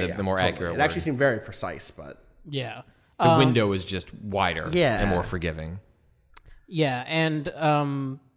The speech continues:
Speaker 3: I, I feel like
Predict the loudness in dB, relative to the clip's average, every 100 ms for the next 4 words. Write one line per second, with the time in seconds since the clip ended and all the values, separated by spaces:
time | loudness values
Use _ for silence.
0 | _ _ 0 2 0 -4 -8 -16 _ _
1 | -20 _ _ -20 -20 -20 _ _ _ _
2 | _ _ _ _ _ _ _ _ _ _
3 | -6 -6 -10 _ _ _ _ _ _ _
4 | _ _ _ -6 0 2 4 2 2 -2
5 | -14